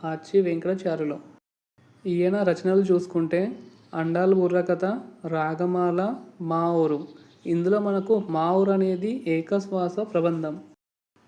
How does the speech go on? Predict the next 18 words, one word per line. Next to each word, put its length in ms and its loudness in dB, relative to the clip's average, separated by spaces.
ఇందులో 340 2
ఉన్న 340 2
మా 320 -2
ఊరు 180 4
మీదనే 320 2
మనకు 500 0
రెండు 220 0
వేల 220 0
ఇరవై 340 0
ఐదులో 260 0
క్వశ్చన్ 340 -4
రావడం 260 0
జరిగింది. 440 -4
వీటిని 540 0
ఏ 120 4
విధంగా 300 0
గుర్తుపెట్టుకోవాలంటే, 1120 0
రాగమాల 840 2